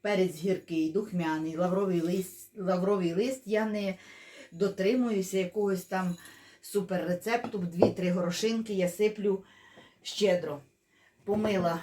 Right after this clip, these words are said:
огірки. Огірки в мене не крупні. Я стараюся збирати дрібні. Ну і звичайний набор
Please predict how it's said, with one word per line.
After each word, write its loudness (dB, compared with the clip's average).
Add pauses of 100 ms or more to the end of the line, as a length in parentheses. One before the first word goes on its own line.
(140)
огірки. 4
Огірки 4
в 0
мене 0 (960)
не -4
крупні. -4
Я 2
стараюся -2
збирати -2 (680)
дрібні. 2 (720)
Ну 0
і 2
звичайний 2
набор 2